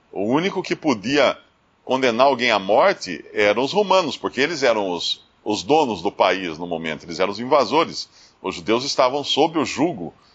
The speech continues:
sob o domínio romano. Então a morte romana era a morte por crucificação, pelo cru-, por crucifixo.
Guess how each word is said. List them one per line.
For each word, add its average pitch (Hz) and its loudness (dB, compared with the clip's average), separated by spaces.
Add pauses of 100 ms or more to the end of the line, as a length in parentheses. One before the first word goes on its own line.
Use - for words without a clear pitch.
(160)
sob 107 -4
o 127 0
domínio 127 0
romano. 127 2 (380)
Então 131 0
a 135 6
morte 160 4
romana 117 0 (580)
era 135 4
a 156 4
morte 147 2
por 175 -2
crucificação, 185 0 (480)
pelo 120 -2
cru-, 127 0 (160)
por 117 0
crucifixo. - -2